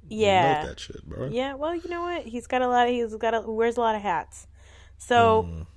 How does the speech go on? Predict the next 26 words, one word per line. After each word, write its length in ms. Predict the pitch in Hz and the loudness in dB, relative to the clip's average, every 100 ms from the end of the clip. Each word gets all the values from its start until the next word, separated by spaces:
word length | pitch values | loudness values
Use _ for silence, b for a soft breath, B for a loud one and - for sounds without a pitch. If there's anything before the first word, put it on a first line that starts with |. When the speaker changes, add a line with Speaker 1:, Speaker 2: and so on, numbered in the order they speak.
| - | -12
Speaker 2:
Mm. 340 | 233 226 208 175 | -4 -2 -2 -6
Speaker 1:
<clears throat> 680 | - - - - - - - | -18 -20 -20 -20 -20 -20 -6
Mahima 340 | 214 220 233 | 0 2 2
Chaudhary 280 | 226 208 196 | 2 4 2
basically 380 | 180 190 - 170 | 0 -2 -4 -6
figures 320 | - 165 165 | -6 -6 -2
out 160 | 160 160 | -2 -2
that 180 | 160 170 | -4 -6
this 140 | 185 | -8
isn't 340 | 180 180 180 - | -8 -8 -8 -8
the 120 | 165 170 | -6 -2
guy 320 | 156 151 156 | 0 2 0
that 160 | 160 | -6
she 100 | - 165 | -8 -6
thought 280 | 156 151 | -2 -2
that 80 | - | -4
he 160 | 156 147 | -12 -6
was, 480 | 147 147 135 156 - | 0 0 0 -4 -4
but, 280 | 147 156 - B B B B | -2 0 -2 B B B B
you 140 | 180 180 | -4 -2
know, 120 | 175 | -2
Shah 140 | - | 0
Rukh 100 | 185 | 0
Khan 200 | 196 185 | 2 -2
says, 220 | 190 202 190 | -2 -2 0
like, 220 | 190 | 0